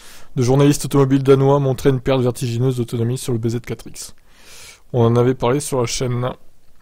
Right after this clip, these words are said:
Alors du coup, ils ont fait, euh, des tests, effectivement, il y a plein de voitures différentes qui ont été testées. Et effectivement, le Kona, oui, j'avais remarqué qu'il perdait pas énormément, euh, alors le Niro a l'air de perdre plus, même si évidemment je n'ai pas encore vu l'autonomie réelle du Niro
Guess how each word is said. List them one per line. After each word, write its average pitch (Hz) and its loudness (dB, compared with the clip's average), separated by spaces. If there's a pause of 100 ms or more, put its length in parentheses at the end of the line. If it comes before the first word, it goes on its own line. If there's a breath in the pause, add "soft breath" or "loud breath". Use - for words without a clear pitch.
(400)
Alors 143 6
du 131 -2
coup, 165 -2
ils 135 4
ont 117 2
fait, - -2
euh, 113 6
des 104 -2
tests, 117 -8
effectivement, 113 -4
il 107 -4
y - -4
a 101 -8
plein - -6
de 110 0
voitures 110 -4
différentes 113 -4
qui - -12
ont 123 -6
été 120 -14
testées. - -8 (640)
Et 131 0
effectivement, 131 0
le 156 4
Kona, 147 2
oui, 139 0
j'avais 120 2
remarqué 113 -2
qu'il 117 -8
perdait 113 0
pas 139 0
énormément, 120 0
euh, - -8
alors 117 -2
le 120 -4
Niro 127 2
a 139 4
l'air 127 2
de 120 0
perdre 117 -2
plus, - -8
même 127 2
si - -4
évidemment 127 2
je 120 -2
n'ai 117 0
pas 135 -4
encore 131 -2
vu 120 -4
l'autonomie 127 -2
réelle 127 0
du 117 -8
Niro 127 -2